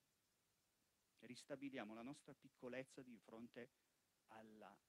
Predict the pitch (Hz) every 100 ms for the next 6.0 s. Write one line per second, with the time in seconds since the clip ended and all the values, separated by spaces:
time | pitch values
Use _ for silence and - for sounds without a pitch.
0 | - - 151 151 143 139 - - 127 135
1 | 131 123 117 110 98 98 113 127 151 151
2 | 151 143 135 143 143 139 139 127 120 113
3 | 107 95 95 - - 165 151 - 151 147
4 | 135 156 - 131 - 113 107 151 175 170
5 | - 135 120 117 120 113 110 - 117 95